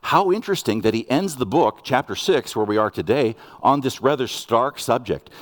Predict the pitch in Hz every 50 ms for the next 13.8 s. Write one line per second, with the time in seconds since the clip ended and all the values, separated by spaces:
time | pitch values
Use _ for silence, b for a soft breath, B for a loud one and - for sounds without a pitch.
0 | B B 156 135 107 131 131 127 131 - - - 139 123 101 117 135 143 127 113
1 | 127 147 180 175 - - 123 117 143 147 147 127 113 - - 143 143 113 107 95
2 | - - - - 110 101 92 80 - - - - 131 135 151 170 180 190 180 -
3 | - - - - 101 123 131 139 135 127 131 131 135 104 80 78 - B B B
4 | B - 113 107 95 - - 117 120 104 92 76 - - B B B B B 98
5 | - 127 123 - - 127 101 104 98 98 98 - - 104 101 110 - 87 76 78
6 | 98 - - 110 95 85 - - 98 95 101 110 107 - - - B B B 95
7 | 92 - 98 107 95 90 - - - 101 104 - - 87 - 82 - - 101 95
8 | 98 - 113 101 - 87 85 78 101 92 92 85 82 78 - 82 101 107 117 131
9 | 131 B B B B 78 82 73 98 110 120 - - 117 110 113 - - 82 71
10 | 82 92 95 95 123 151 165 - B B B B B B B 120 110 101 - -
11 | 110 113 110 95 - B B B B 117 117 104 98 - - - 143 131 120 107
12 | 101 - - - 113 117 127 123 - - - 135 104 107 113 131 120 110 98 87
13 | 80 117 110 113 104 90 - - 104 101 113 110 - 139 135